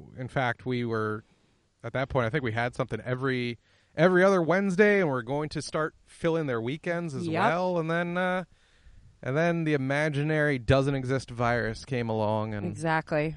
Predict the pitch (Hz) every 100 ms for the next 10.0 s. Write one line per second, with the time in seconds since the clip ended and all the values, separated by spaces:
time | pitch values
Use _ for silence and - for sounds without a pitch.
0 | 120 117 117 110 _ _ _ _ _ -
1 | 165 165 165 170 170 170 165 170 160 156
2 | 151 156 156 160 156 - _ _ _ _
3 | _ _ - - - 196 196 269 330 175
4 | - 147 220 226 220 277 - 233 247 226
5 | 175 226 285 - 120 113 151 170 170 120
6 | 135 160 _ 127 123 165 160 120 113 107
7 | 101 95 - _ - 190 170 185 196 190
8 | 185 190 175 160 165 160 156 160 147 170
9 | 143 143 151 135 117 113 - 80 98